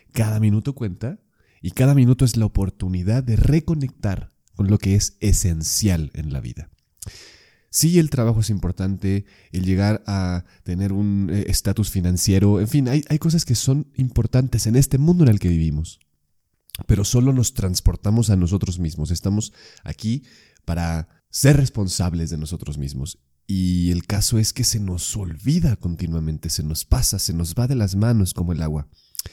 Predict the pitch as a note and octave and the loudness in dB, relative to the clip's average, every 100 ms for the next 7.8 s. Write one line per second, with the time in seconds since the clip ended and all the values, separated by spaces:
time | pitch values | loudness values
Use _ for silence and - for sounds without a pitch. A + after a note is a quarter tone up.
0 | - - _ - - F#2+ F#2 - F#2+ F#2 | -20 -20 _ -8 -6 -4 -4 -4 -6 -4
1 | G#2+ A#2+ A#2 A2 A2 A#2+ B2+ C3 G#2+ - | -2 0 0 -2 0 2 4 4 2 -2
2 | G#2+ D#3+ _ _ _ _ D#2+ E2 - F#2+ | -4 -6 _ _ _ _ -10 -8 -4 -4
3 | F#2 _ _ _ _ - - - - G#2+ | -4 _ _ _ _ -18 -14 -8 -4 -4
4 | G#2+ G#2+ - G#2+ G#2 - _ _ F#2+ G#2 | -2 -4 -4 -4 -4 -6 _ _ -6 -2
5 | A2 G#2+ A2 A#2 A2+ G2+ - - F2 E2+ | -2 0 -2 -2 -2 -2 -4 -6 -6 -4
6 | - A2 G#2 G#2+ G#2 G2 - F#2+ G#2+ G#2+ | -2 0 2 2 0 0 -2 -4 -2 -4
7 | G#2+ A2+ F#2+ F2 - F2 E2+ E2+ | -2 -4 -4 -4 -4 -4 -2 -4